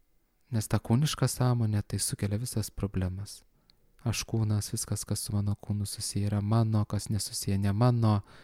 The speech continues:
kas susiję, tą mylėsiu, kas nesusiję su mano kūnu, nemylėsiu, kas susiję su mano kūnu, yra mano artimas, kas nesusijęs, yra man nemartimas,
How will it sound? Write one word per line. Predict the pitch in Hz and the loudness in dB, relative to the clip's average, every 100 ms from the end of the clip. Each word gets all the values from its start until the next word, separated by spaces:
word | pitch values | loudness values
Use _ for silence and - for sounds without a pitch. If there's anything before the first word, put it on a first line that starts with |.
| - - - - - | -20 -20 -20 -20 -6
kas | - - | -2 0
susiję, | 104 - 110 104 | -2 2 4 4
tą | 101 98 | 4 4
mylėsiu, | 98 107 120 - 113 | 4 6 4 4 0
kas | 104 - | 0 2
nesusiję | 104 - - - 101 | 2 2 0 0 0
su | - 101 | -2 -2
mano | 101 | -2
kūnu, | 101 107 101 95 | -2 -2 -2 0
nemylėsiu, | 92 98 104 117 120 - 117 113 - - - - - _ - | 0 2 6 6 4 4 4 4 0 -14 -20 -20 -20 _ -4
kas | 110 - | 0 0
susiję | 101 110 104 | 4 4 4
su | - | 4
mano | 104 101 | 4 4
kūnu, | - 107 98 | 2 2 2
yra | 95 95 | 4 4
mano | 92 98 | 4 6
artimas, | 127 127 - 117 113 - | 6 4 2 0 0 0
kas | - - - | -4 -4 -2
nesusijęs, | 107 - - 110 98 - | -2 -2 -2 2 2 0
yra | 98 92 92 | -2 -2 -2
man | 92 90 | -4 -2
nemartimas, | 87 87 95 120 120 113 113 110 - | 0 2 4 4 2 -2 -2 -4 -6